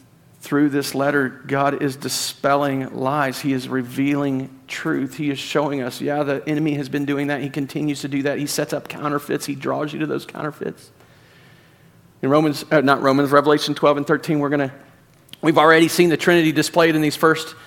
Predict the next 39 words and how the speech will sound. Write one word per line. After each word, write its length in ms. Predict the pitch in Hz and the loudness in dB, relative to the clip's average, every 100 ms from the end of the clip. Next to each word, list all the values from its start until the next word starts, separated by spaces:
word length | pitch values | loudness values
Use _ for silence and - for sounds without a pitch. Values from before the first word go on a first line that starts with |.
| - - | -16 2
chapters. 400 | 160 160 170 147 | 2 4 2 2
In 120 | 143 | 2
Re-, 160 | 147 | 2
Revelation 460 | 147 156 156 151 - | 4 4 6 2 0
twelve 180 | - 143 | -2 -2
and 80 | 135 | 0
thirteen, 300 | 139 - 147 | -2 -2 -2
we're 100 | 139 | 0
gonna 140 | 135 | -2
come 220 | - 143 | -2 -6
to 120 | - | -4
the 180 | 135 120 - | -6 -6 -2
unholy 360 | 151 143 147 135 | 0 0 -2 -2
Trinity, 400 | - 143 147 143 | -2 0 0 0
the 180 | 127 - - - - _ - | 0 -4 -12 -20 -20 _ -2
Satan, 520 | 165 156 156 147 139 | 2 4 2 -2 2
the, 220 | 135 117 - - - | 0 0 -6 -14 -8
the 140 | - | -2
Antichrist, 580 | 143 143 147 147 139 - | 0 0 2 4 4 0
and 60 | 139 | -2
the 60 | |
false 260 | - 139 135 | 0 0 0
prophet. 320 | - 135 - | -2 -2 -2
We're 100 | 143 | -2
gonna 160 | 135 - | -2 -2
see 560 | - - 165 151 131 | -4 -2 0 0 -2
the 120 | 120 | -4
counterfeit, 840 | 131 160 143 135 131 - 139 131 - | -4 -4 -4 -4 -6 -2 -2 -2 -6
and 280 | 143 139 135 | -6 -6 -8
him 140 | 156 | -8
trying 220 | 147 156 | -4 -4
to 80 | 139 | -2
represent 480 | 139 139 143 135 117 | -2 -2 -4 -6 -8
himself, 580 | 147 143 - 131 135 - | -8 -4 0 0 -2 -8
the 120 | - | -6
enemy 360 | 151 143 143 139 | -4 -2 -2 -2
represent 520 | 131 135 139 143 139 | -6 -6 -6 -4 -6
himself 500 | 135 - 127 131 127 | -8 -2 0 0 -4
as 180 | 120 | -10